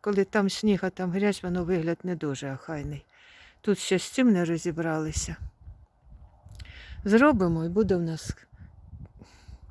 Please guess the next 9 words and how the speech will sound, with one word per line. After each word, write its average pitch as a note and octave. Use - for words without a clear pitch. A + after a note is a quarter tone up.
сподіваюсь, D#3+
красотень. D3+
Оці A#3+
труби, A3+
я A#3
бутилки, A3+
я G#3
сюди A3
закопувала G3